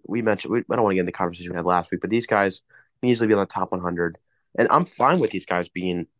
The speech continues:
you know, on the top seventy-five as long as guys like Greg Biffle, Kasey Kahne, as you said, make these, because you don't know, you know, diseases, you know, you want these guys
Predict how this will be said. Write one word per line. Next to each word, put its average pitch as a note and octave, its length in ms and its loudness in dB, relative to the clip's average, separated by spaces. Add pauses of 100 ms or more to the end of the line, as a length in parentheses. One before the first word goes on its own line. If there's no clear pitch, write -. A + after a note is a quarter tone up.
you - 140 -2
know, F2+ 240 2
on F#2+ 100 -2
the F#2 60 0
top F2+ 260 0
seventy-five F#2+ 540 0
as F2+ 100 -4
long G#2 180 2
as G2+ 160 -6
guys G#2 300 0
like G#2 180 -2
Greg A2 240 0
Biffle, F2 460 -4 (500)
Kasey A2+ 220 0
Kahne, A2+ 240 4
as F2+ 120 0
you F#2 60 -2
said, F#2+ 340 -2
make F#2+ 180 -2
these, F#2 220 -2
because F#2 220 -4
you A2+ 80 2
don't A#2+ 180 4
know, G#2 360 2 (540)
you G2+ 120 2
know, F2+ 300 2 (760)
diseases, G#2 840 0
you G2+ 80 -4
know, G2+ 140 -2 (300)
you D3 140 2
want D3 220 4
these G#2+ 180 0
guys F#2+ 480 2